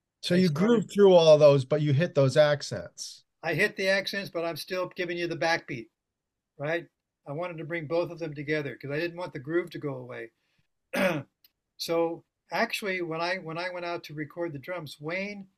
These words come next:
Speaker 2: also came in and re-, and was playing along with me. So he has some other takes that he did that I recall that were fantastic, of course. Um, but it, you know, it took me a few times to go through it until I said, "Okay, I think I'm ready."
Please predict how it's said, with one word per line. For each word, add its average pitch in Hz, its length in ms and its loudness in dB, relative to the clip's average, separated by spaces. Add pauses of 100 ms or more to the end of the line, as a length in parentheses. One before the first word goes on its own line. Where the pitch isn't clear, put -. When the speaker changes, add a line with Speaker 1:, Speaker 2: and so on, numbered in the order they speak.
(340)
Speaker 2:
also 180 500 -4
came 170 300 -8
in 170 220 -4
and 151 300 -10 (120)
re-, 160 120 -12 (120)
and 160 200 -10
was 143 160 -10
playing 175 300 -4
along 165 280 -6
with 139 140 -10
me. 120 180 -14 (880)
So 151 180 -10
he 208 220 -4
has 185 260 -2
some 165 180 -10
other 170 200 -6
takes 175 420 -6
that 139 120 -12
he 151 140 -10
did 139 320 -6 (840)
that 139 100 -8
I 170 100 0
recall 151 520 -2
that 135 140 -12
were 127 200 -14 (220)
fantastic, 165 720 -4
of 135 100 -14
course. 127 400 -12 (600)
Um, 135 340 -12 (1000)
but 160 140 -4
it, 196 140 -6
you 196 100 -6
know, 180 80 -2
it 180 260 -6
took 208 200 -6
me 190 100 -6
a 180 60 -6
few 196 200 -10
times 185 280 -4
to 156 80 -16
go 170 160 -4
through 185 240 -12
it 185 60 -14
until 165 200 -8
I 170 60 -4
said, 165 180 -10
"Okay, 165 360 -4
I 139 100 -6
think 180 240 -12
I'm 147 120 -8
ready." 143 300 -6